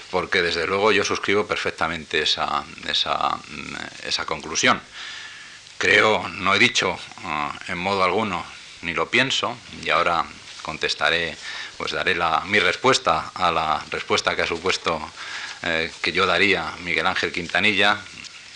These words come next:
Yo no creo en absoluto en el carácter tes-,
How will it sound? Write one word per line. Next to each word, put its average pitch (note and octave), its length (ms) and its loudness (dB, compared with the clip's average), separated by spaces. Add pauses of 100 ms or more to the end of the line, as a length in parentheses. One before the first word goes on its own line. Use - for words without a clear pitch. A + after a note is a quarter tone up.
Yo - 80 -8
no D2 100 -8
creo D#2+ 280 -2
en D#2 60 -2
absoluto E2 640 -2 (580)
en D2+ 80 -4
el D2 140 -2
carácter D#2+ 420 2
tes-, - 300 -2